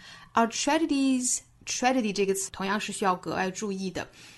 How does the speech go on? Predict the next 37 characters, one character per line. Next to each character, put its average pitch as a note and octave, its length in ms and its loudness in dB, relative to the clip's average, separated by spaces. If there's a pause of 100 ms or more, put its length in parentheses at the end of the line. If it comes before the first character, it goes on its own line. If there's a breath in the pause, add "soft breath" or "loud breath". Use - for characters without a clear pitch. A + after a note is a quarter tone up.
(100)
有 F#3+ 100 -4
三 - 220 6
个 C4+ 60 4
音 B3+ 200 6
节 F#3+ 220 0
读 F#3 120 -4
成 F#3+ 300 -4
tragedies，tragedies。 F3+ 3250 0 (380)
那 G3 100 -2
尤 G3 160 2
其 A3+ 140 0
第 A#3+ 160 -2
一 B3 60 -2
个 A3 40 0
音 G3 180 0
节 F#3 180 -2
里 E3 120 -6
面 D#3+ 180 -8
的 E3 120 -6 (100)
tre，tre - 1080 -4 (160)
的 E3+ 220 -4
这 - 120 -10
个 - 140 -12
辅 - 160 -8
音 A3 160 0
连 G3 240 -2
缀， - 260 -2 (280 loud breath)
要 F#3+ 120 0
注 G3 180 -4
意 F3+ 200 -6
发 G3+ 260 0
出 G3+ 240 -4
tre，re，re - 1900 -4
这 G#3 120 -6
个 F#3+ 80 -2
小 F3 180 -4
音。 F#3 260 -4